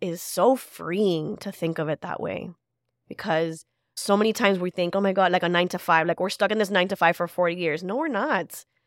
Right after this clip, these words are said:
No, you're not. <laughs> You can absolutely switch it up, you know? And as you grow your blog and your pages increase and you have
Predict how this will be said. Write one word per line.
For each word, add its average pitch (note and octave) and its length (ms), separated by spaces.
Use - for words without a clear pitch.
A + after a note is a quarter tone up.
No, G#3 180
you're B3 160
not. G#3 560
<laughs> - 380
You C4 140
can B3 200
absolutely G#3+ 640
switch G3+ 360
it E3+ 100
up, F3 240
you F#3+ 140
know? F3 260
And G3 260
as F#3+ 480
you F3 640
grow E3+ 260
your E3 180
blog F3+ 560
and D#3+ 340
your D#3 100
pages F3 520
increase F3+ 680
and D#3+ 520
you F3+ 100
have E3 520